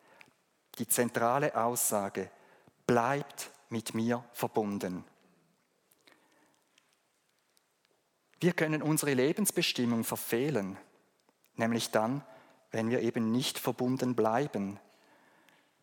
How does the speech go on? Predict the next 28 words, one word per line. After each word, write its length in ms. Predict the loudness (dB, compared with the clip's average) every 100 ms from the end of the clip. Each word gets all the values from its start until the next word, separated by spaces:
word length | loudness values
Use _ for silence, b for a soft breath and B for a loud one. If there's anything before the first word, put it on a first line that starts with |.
| b _
Jesus 380 | 0 2 2 2
sagt 320 | 2 0 2
das 180 | 2 0
in 260 | -4 -4
Vers 360 | -2 2 2 0
fünf 580 | -6 -10 -6 -2 0 -2
und 220 | -4 -2
sechs: 480 | 0 0 -2 -4 -2
„Ohne 360 | 0 2 2 0
mich 220 | 0 0
könnt 220 | -2 0
ihr 80 | 0
nichts 400 | 0 -2 -2 0
ausrichten. 720 | 0 0 -2 -4 -4 -2 -4 -4 B B B B
Wer 220 | 2 2
ohne 260 | 0 2 2
mich 240 | 0 0
lebt, 400 | 2 2 -2 -8 -20 B B B B _ _ -4
wird 300 | 2 2 0
wie 160 | -2 2
eine 300 | 2 0 0
unfruchtbare 760 | 0 -2 -6 -2 0 0 0
Rebe 360 | 0 0 0 0
ab-, 300 | -2 -4 -20 -6
Rebe 340 | -2 0 0 0
abgeschnitten 720 | 0 -2 -6 -4 -6 -4 -6
und 240 | -4 -4 -2
weggeworfen.“ 1080 | -2 -4 -6 -4 -2 -2 -4 -10 -10 -10